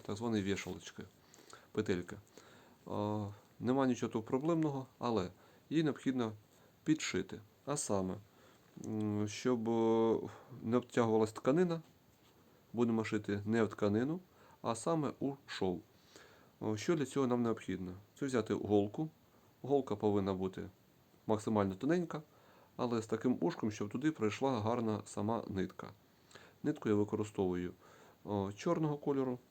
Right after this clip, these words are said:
бо у мене, о, сама петелька йде, о, чорного кольору. О, шити ми будемо його, як я вже сказав, у шов. А у шов шити буде дещо складніше, тому що,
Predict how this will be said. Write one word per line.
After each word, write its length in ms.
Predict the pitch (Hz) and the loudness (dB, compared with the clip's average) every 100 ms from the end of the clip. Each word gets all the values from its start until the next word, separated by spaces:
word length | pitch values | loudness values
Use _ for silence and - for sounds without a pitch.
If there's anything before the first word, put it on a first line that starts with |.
| - - - - | -20 -20 -16 -6
бо 340 | 110 113 110 | -2 2 2
у 180 | 101 113 | 0 -2
мене, 400 | 120 123 117 104 - _ _ _ _ _ _ _ - | 0 2 2 0 -4 _ _ _ _ _ _ _ -12
о, 300 | 110 98 98 95 | -4 0 0 -2
сама 280 | - 113 | 0 2
петелька 420 | 101 127 151 143 120 | 2 0 -2 -2 -6
йде, 360 | 120 101 127 - - - - | -4 -2 -2 -4 -14 -18 -4
о, 140 | 101 | -2
чорного 340 | 101 117 110 104 | 0 0 0 0
кольору. 400 | 101 87 82 - - - - - - - | 0 -2 -4 -10 -16 -20 -20 -20 -20 -14
О, 280 | - 113 113 | -4 -2 -2
шити 300 | 113 170 160 | 0 0 2
ми 120 | 113 | 2
будемо 420 | 104 104 98 98 98 | 2 2 2 2 0
його, 260 | 95 98 | 0 0
як 160 | 95 90 | -2 -2
я 60 | |
вже 140 | 101 98 | -2 -2
сказав, 420 | - 95 95 90 - - - - | -4 -2 -2 -2 -8 -20 -10 -2
у 200 | 113 95 - | 0 0 -6
шов. 400 | - 107 107 147 - - - - - - - - - | 0 6 6 4 -8 -20 -20 -20 -20 -20 -20 -20 -10
А 240 | 127 113 113 | -4 0 0
у 200 | - 120 | 0 -2
шов 320 | - 165 156 - 110 | 2 2 2 -4 -4
шити 260 | - 101 98 | 0 2 2
буде 340 | 117 120 101 104 | 4 2 2 -2
дещо 320 | 107 120 123 | 0 2 0
складніше, 720 | 123 - 127 101 95 92 156 165 - - - - - | -4 0 0 2 0 0 -2 -4 -10 -20 -20 -20 -2
тому 220 | 113 113 | 0 0
що, 320 | 107 - 107 | -2 -2 0